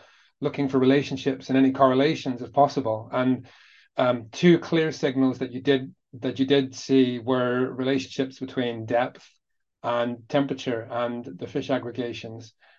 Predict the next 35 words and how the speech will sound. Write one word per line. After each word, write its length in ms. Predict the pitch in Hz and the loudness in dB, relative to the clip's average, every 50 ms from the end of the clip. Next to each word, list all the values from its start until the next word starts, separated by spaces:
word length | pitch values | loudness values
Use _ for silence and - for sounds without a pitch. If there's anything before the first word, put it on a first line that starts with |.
| _ _ _ _ _ _ - | _ _ _ _ _ _ -4
um, 340 | 120 117 117 113 117 131 | -2 -2 -2 -2 -2 -4
in 140 | 139 127 127 | -6 -6 -6
the 60 | 127 | -6
study 340 | - - 139 120 123 120 117 | -4 -4 -2 -2 -2 -2 -4
from 180 | 113 - 123 117 | -4 -6 -4 0
a 40 | 117 | 4
while 240 | 131 143 143 139 | 4 4 4 4
ago. 220 | 131 135 110 110 113 | 0 -2 -6 -8 -2
But, 240 | 113 135 127 131 - - - | 0 0 0 0 -2 -4 0
but 140 | - 147 143 | 2 4 4
I 60 | 143 | 4
also 320 | 156 170 185 185 185 - 139 | 4 4 4 2 2 0 2
know 220 | 135 135 135 127 | 2 4 4 2
that 160 | 131 131 131 | 0 -2 -6
some 180 | - - 135 135 | -4 -2 0 0
of 100 | 131 113 | 0 0
your 140 | 127 123 123 | -2 -2 0
more 180 | 127 131 127 120 | 0 0 2 2
recent 320 | 123 139 135 - - 123 117 | 2 0 0 -2 -6 -6 -2
work 380 | 120 120 120 117 113 - - _ _ _ _ _ _ _ _ _ _ _ | 0 0 0 0 -4 -10 -20 _ _ _ _ _ _ _ _ _ _ _
is, 400 | - 147 139 135 131 131 - - _ _ _ _ _ _ | 2 4 4 4 4 0 -4 -12 _ _ _ _ _ _
is 140 | 143 135 127 | -2 2 4
also, 760 | 147 151 170 170 - - 160 147 139 135 131 127 123 123 - - _ | 4 4 4 2 2 2 4 4 6 6 6 4 2 0 -6 -8 _
um, 480 | - 131 127 123 120 120 120 117 123 - _ - | 0 2 2 2 2 0 -2 -6 -12 -14 _ -4
is 120 | 139 139 | 0 2
also 220 | 147 147 - 151 | 2 2 2 0
looking 260 | 139 143 135 - 131 123 | 0 0 2 2 2 0
at 100 | 131 - | 0 -2
this 140 | 127 123 | -8 -10
kind 200 | - - 123 113 | -6 -6 -6 -6
of 100 | 110 110 | -6 -8
thing. 240 | - 117 110 110 113 | -8 -6 -6 -6 -6
And, 380 | 113 113 113 110 113 113 - - | -8 -8 -8 -10 -12 -14 -12 -6
you 60 | 131 | -2
know, 400 | 131 127 127 123 117 110 117 - | 0 0 2 0 -2 -4 -6 -10